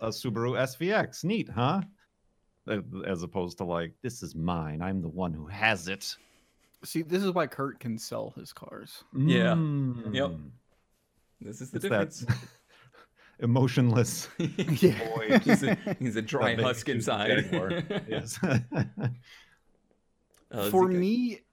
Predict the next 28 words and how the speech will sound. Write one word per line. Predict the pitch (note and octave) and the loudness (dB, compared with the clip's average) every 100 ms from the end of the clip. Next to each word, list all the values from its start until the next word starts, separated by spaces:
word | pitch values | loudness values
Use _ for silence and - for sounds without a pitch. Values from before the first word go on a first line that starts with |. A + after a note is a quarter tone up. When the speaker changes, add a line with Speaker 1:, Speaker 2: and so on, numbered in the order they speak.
| _ | _
Speaker 2:
it's | F#3 F3+ - - F3 | -8 -8 -8 -12 -4
like, | D3+ D3+ C#3+ C3+ - - - _ _ _ _ - | 2 2 2 -2 -10 -20 -20 _ _ _ _ 0
I | D#3+ | 2
would | F3+ F3 - | 4 2 -2
say | - - G3+ A3 G#3 | -10 -4 -2 0 -2
it's | D#3+ C#3+ - - - | -4 -6 -10 -18 -12
kind | - F3 F3 | -4 -2 -2
of | E3 | 0
like | D3+ D3 C#3 | 0 0 -2
you, | C#3+ C#3 | -4 -2
Cone, | D3+ C#3+ C#3+ B2+ | -2 -2 -2 -2
where | C3 | -4
it's | A#2+ - | -4 -6
like | A#2+ | -8
the | A#2+ | -10
first | - C#3+ D3 - - | -8 -4 -4 -6 -4
thing | C3+ C3+ | -2 -2
I | A#2+ | -2
modify | A2+ B2 C3 C#3 - - | -2 -2 -2 -4 -8 -6
or | C3+ A#2 | -6 -8
change | - B2+ C#3 E3+ F3 | -6 -2 -2 -2 -2
on | F#3 G3 | -2 -2
it | G#3 - - | -2 -4 -2
or | C#3 B2 A2+ | 0 0 -4
do | - C3+ E3 | -6 -6 -6
to | - G#3 | -4 -2
it. | A3 A3 _ - | -2 -6 _ -16
Speaker 3:
Right. | E3+ - - | -14 -14 -16